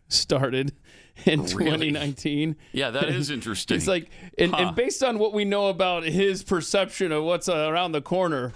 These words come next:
Speaker 2: Yeah.
Speaker 1: what did he know? When did he know it? Uh, I, I don't know. Uh,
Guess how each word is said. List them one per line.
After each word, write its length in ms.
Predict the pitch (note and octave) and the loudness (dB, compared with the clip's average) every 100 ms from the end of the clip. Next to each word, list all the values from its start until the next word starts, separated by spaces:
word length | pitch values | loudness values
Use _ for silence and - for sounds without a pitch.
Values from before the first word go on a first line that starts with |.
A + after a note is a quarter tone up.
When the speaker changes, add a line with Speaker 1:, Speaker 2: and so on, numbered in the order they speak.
| - | -12
Speaker 2:
Yeah. 280 | - F2+ E2+ - | -6 -4 -2 2
Speaker 1:
what 220 | B3+ A#3+ | 2 4
did 160 | C#4+ | 0
he 280 | C4 C4 C#4+ | 2 2 2
know? 400 | C4+ G#3 B2 G#2 - - _ | 2 0 -4 -10 -16 -20 _
When 220 | - G#3 B3 | 0 0 2
did 140 | B3+ | 0
he 200 | A3+ C4+ | 0 0
know 280 | A#3+ F3 B2+ | 0 0 -4
it? 200 | G#2 - | -8 -8
Uh, 60 | |
I, 560 | - A#2+ A#2+ A#2 C#3+ B2 - - | -6 -2 -2 -2 -2 -4 -10 -6
I 80 | D3 | -4
don't 140 | B2+ | -4
know. 140 | G#2+ A2 - - - - - - - - | -4 -6 -10 -18 -10 -8 -10 -18 -6 -2
Uh, 1300 | A#2 G#2+ G#2+ A2 G#2+ G#2+ A#2 B2 B2 C#3 C#3+ C#3 C3 | 0 0 -2 -4 -8 -6 -4 -2 0 0 0 -2 -4